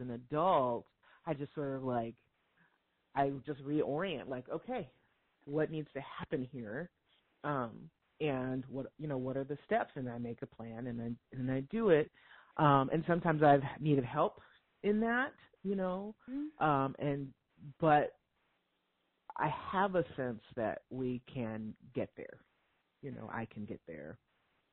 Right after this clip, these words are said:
Speaker 2: Hmm.
Speaker 1: if, you know, if I really work towards it.
Speaker 2: So please share a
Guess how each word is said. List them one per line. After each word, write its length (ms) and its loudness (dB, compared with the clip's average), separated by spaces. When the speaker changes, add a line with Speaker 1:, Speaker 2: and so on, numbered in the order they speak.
Speaker 2:
Hmm. 220 -20
Speaker 1:
if, 180 -2
you 100 -2
know, 140 -2
if 140 -10
I 60 -2
really 240 -2
work 200 -6
towards 240 -6
it. 100 -10
Speaker 2:
So 440 0
please 340 2
share 280 2
a 40 -8